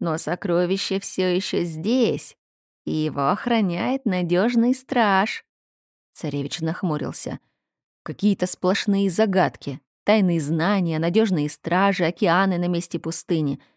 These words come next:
детские страшилки какие-то». «Нет, это не сказки, мой господин. Для защиты сокровища тот создал жуткое чудовище.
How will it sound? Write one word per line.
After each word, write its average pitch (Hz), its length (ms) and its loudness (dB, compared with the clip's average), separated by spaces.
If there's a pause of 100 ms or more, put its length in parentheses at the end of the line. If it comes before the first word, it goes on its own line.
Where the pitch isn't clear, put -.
(180)
детские 196 460 2
страшилки 214 560 0
какие-то». 139 600 -6 (1120)
«Нет, 151 920 -2
это 247 260 0
не 294 160 6
сказки, 220 800 0
мой 247 240 6
господин. 160 800 -4 (640)
Для 196 260 -2
защиты 269 560 0
сокровища 170 960 -2 (220)
тот 311 260 2
создал 233 680 2
жуткое 208 580 0
чудовище. 185 1000 -4